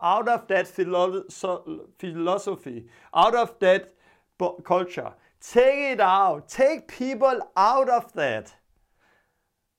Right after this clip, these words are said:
And then make a new church with those people <laughs> and work with those people. And it's so interesting because I see a movement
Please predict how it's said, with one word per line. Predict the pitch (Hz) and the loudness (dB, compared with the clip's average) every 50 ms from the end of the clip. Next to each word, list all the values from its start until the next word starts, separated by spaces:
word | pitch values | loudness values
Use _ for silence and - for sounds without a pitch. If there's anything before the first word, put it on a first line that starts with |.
| _ _ _ _ _ _ _ _ _ _ _ _ _ _ _ _ - | _ _ _ _ _ _ _ _ _ _ _ _ _ _ _ _ -6
And | 185 170 180 175 165 135 | -4 -4 -2 -4 -4 0
then | 185 185 190 196 196 190 - _ _ | 0 0 0 0 -2 -8 -12 _ _
make | 156 156 160 175 185 180 180 - | -6 -2 2 2 2 2 0 -2
a | 160 160 | -6 -4
new | 160 156 165 165 165 | -4 -4 -4 -4 -6
church | 160 - 160 147 147 147 147 - | -8 -6 -6 -4 -4 -6 -8 -10
with | 143 135 139 | -12 -10 -10
those | 143 139 139 135 | -10 -10 -10 -12
people | - - - 123 110 120 120 - - - _ _ _ _ _ | -14 -14 -14 -14 -14 -14 -18 -20 -20 -20 _ _ _ _ _
<laughs> | _ _ _ _ - - _ - | _ _ _ _ -20 -20 _ -6
and | 151 151 156 156 151 | -4 -4 -4 -4 -4
work | 147 160 170 170 180 185 180 180 180 | -2 0 2 2 2 2 -2 -4 -6
with | 143 151 151 147 - | -8 -8 -8 -6 -6
those | 143 131 127 123 107 110 110 - - _ | -6 -6 -6 -6 -10 -14 -20 -20 -20 _
people. | _ - 127 120 113 117 - - _ _ _ _ _ _ _ _ _ - - _ - | _ -16 -14 -14 -14 -16 -20 -20 _ _ _ _ _ _ _ _ _ -20 -20 _ -6
And | 196 226 254 | -6 -4 -4
it's | 233 - | -4 4
so | 285 285 302 | 4 4 4
interesting | 302 311 302 - 262 226 220 226 220 220 - | 4 0 -2 -2 -2 0 0 0 -2 -4 -8
because | 220 - - 220 226 233 233 - | -12 -4 0 2 2 2 0 -2
I | - 214 262 285 | -4 -2 -2 -2
see | - - - 247 247 262 | -4 -6 -10 -8 -4 -2
a | 262 240 | -2 -2
movement | 220 214 220 226 233 233 208 220 208 190 165 | -2 -6 -8 -8 -8 -8 -8 -6 -6 -6 -6